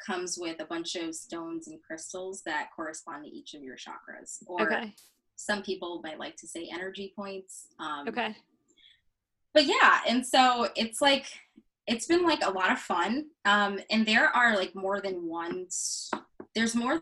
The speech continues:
Speaker 1: than one stone for, like, each of your chakras. So I actually follow a few pages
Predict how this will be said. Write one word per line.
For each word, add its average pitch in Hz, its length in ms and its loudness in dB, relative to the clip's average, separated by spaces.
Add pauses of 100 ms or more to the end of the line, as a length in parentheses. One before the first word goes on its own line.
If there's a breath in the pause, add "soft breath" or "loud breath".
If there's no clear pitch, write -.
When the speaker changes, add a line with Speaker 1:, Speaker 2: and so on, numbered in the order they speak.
Speaker 1:
than 277 160 0
one 190 200 -2
stone 190 380 -6
for, 185 120 -8
like, 170 180 -8
each 180 220 -10
of 170 100 -8
your 165 120 -6
chakras. 170 420 -8
So 185 160 -6
I 185 100 0
actually 220 360 -6
follow 180 400 -2 (400 loud breath)
a 208 80 -2
few 208 260 -6
pages 180 600 -6